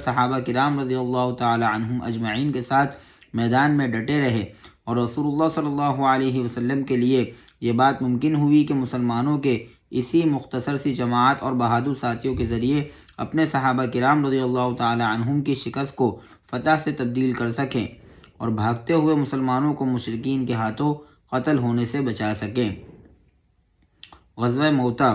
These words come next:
غزوہ موتا میں وہ اپنے والد حضرت زید بن حارثہ رضی اللہ تعالی عنہ کے زیر قیادت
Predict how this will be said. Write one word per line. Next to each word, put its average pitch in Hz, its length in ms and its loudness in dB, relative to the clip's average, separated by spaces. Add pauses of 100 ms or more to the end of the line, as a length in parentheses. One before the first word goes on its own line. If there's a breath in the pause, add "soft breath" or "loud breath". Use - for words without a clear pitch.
(500 loud breath)
غزوہ 123 300 -2
موتا 147 400 0
میں 156 280 2 (120)
وہ 139 160 0
اپنے 143 260 0
والد 131 420 2 (260)
حضرت 123 220 0
زید 143 300 0
بن 147 80 2
حارثہ 127 420 0
رضی 135 220 0
اللہ 131 340 0
تعالی 120 300 2
عنہ 117 400 -2
کے 143 160 0
زیر 123 280 -2
قیادت 131 520 -2